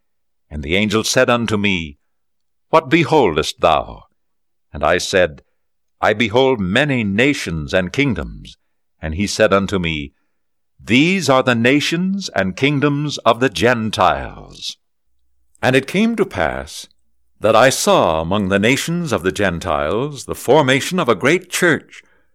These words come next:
And the angel said unto me, Behold the formation of a church which is most abominable above all other churches,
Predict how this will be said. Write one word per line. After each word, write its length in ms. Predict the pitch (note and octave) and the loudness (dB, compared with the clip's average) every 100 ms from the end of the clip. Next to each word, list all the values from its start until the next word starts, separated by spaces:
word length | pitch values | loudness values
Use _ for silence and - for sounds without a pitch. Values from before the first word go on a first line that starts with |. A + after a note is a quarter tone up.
| _ _ _ _ _ _ _ - | _ _ _ _ _ _ _ -6
And 140 | G#2+ | -2
the 140 | G#2 A#2+ | 0 0
angel 340 | F3 C#3 D3 | 0 0 -2
said 300 | C#3+ - F3+ | 0 2 4
unto 300 | A#2 F#2+ G2+ | 2 0 -4
me, 320 | E2 D2 - _ _ _ _ | -4 -8 -12 _ _ _ _
Behold 480 | B2 B2+ F#3 B2+ F#2+ | -2 2 4 4 2
the 60 | G2 | 2
formation 520 | A#2+ A2+ C#3 - G2 | 2 2 0 0 0
of 100 | G2 | 2
a 60 | |
church 380 | A2 D3 D3 - | 2 0 -2 -2
which 160 | B2 B2+ | -4 -4
is 100 | G2+ | -2
most 260 | C3+ C3+ | -2 -2
abominable 720 | C#3 A2+ D#2+ D3+ A2 F2 D2 C#2 | -4 -4 0 2 2 -2 -4 -6
above 240 | D#2+ F2 | -2 2
all 260 | G#2 C3 C#3 | 4 6 4
other 160 | D#3 | 2
churches, 600 | D3 A#2 - B2 - - | 0 -2 -2 -6 -18 -20